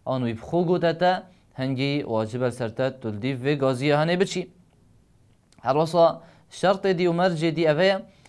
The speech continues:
او کسی گازی تد کد بو وی خار نهنه بسرمان بیتن. بسرمان بیتن، هنگی دی واجب بیتن، اه، ال سر تا تو بچی، چونکه پیغمبر خدا گوتی صلی الله علیه وسلم:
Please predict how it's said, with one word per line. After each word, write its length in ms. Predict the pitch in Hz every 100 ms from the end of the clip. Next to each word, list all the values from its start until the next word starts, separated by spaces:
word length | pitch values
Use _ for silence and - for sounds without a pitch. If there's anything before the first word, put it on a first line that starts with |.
| _ _ _ -
او 160 | 208
کسی 320 | 196 185 180
گازی 320 | 156 143 135 147
تد 200 | 214 214
کد 160 | 170
بو 120 | 139
وی 140 | 139 185
خار 260 | 175 175
نهنه 400 | 151 151 139 170
بسرمان 500 | 190 196 202 214 170
بیتن. 280 | 104 - 85 - _ _ _ -
بسرمان 540 | 113 - 110 139 170 139
بیتن، 400 | 107 127 165 175 _ _ -
هنگی 240 | 226 151
دی 80 | 131
واجب 360 | 127 131 127 123
بیتن، 260 | 123 165
اه، 920 | 180 - - _ - 131 131 127 120
ال 80 | 123
سر 240 | 123 143
تا 140 | 127 127
تو 160 | 113
بچی، 360 | 120 156 165 185
چونکه 260 | 160 151 135
پیغمبر 400 | 139 131 143 135
خدا 380 | 147 139 135
گوتی 200 | 131 170
صلی 200 | 185 185
الله 400 | 185 185 185 185
علیه 120 | 175 185
وسلم: 320 | 190 208